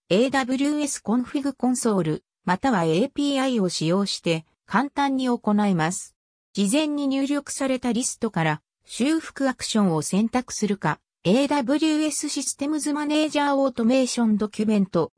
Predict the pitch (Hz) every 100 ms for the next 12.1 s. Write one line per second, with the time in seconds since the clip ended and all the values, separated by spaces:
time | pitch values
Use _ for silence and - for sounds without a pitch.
0 | - 185 - 196 202 190 - 180 180 _
1 | _ 214 269 349 285 196 170 190 - -
2 | 277 277 - 294 294 - 269 262 - -
3 | 214 175 156 - 160 - - 277 269 -
4 | 226 214 196 185 156 - - _ _ _
5 | _ - 208 277 294 262 269 285 285 285
6 | - 214 269 - 247 226 214 175 147 -
7 | _ _ - 220 277 - 262 247 254 247
8 | 240 - 247 302 - 269 254 - - 214
9 | 180 156 190 - - 160 143 - _ -
10 | 202 254 277 262 262 285 285 - - 233
11 | 247 294 277 269 240 247 - 254 233 196
12 | 160